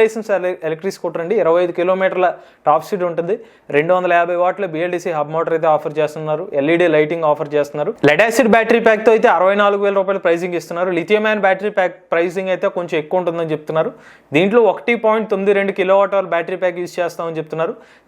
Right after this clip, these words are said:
ఛార్జింగ్ టైమ్ వచ్చి లెడ్ యాసిడ్ బ్యాటరీ ప్యాక్ వేరియంట్ ఏడు నుండి ఎనిమిది గంటలు ఛార్జింగ్ అవుతుందని చెప్తున్నారు. నెక్స్ట్ చూసుకున్నట్లయితే గజియాబాద్కు చెందిన వరుణ్ అనే ఒక స్టూడెంట్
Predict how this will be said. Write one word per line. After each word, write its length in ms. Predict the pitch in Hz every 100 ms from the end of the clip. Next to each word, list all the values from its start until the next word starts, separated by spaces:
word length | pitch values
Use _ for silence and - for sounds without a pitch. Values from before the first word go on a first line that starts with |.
| 165
ఛార్జింగ్ 280 | 175 202 220
టైమ్ 140 | 214 208
వచ్చి 140 | 208 220
లెడ్ 160 | 175
యాసిడ్ 260 | 185 190 202
బ్యాటరీ 240 | 185 180 185
ప్యాక్ 140 | 180 170
వేరియంట్ 240 | 170 170 202 262 _ _ _ 139
ఏడు 200 | 170 196 190
నుండి 160 | 196 226
ఎనిమిది 160 | 185 180
గంటలు 220 | 175 175 196 175
ఛార్జింగ్ 320 | 160 165 165
అవుతుందని 300 | 151 160 151
చెప్తున్నారు. 360 | 147 - 139 135 - 135
నెక్స్ట్ 220 | 156 -
చూసుకున్నట్లయితే 580 | 262 240 254 233 240 240 220
గజియాబాద్కు 760 | 156 156 202 240 220 226 208 208
చెందిన 300 | - 208 214 208 175 135
వరుణ్ 320 | 143 170 214 208
అనే 120 | 208 202
ఒక 100 | 190
స్టూడెంట్ 400 | - 175 180 180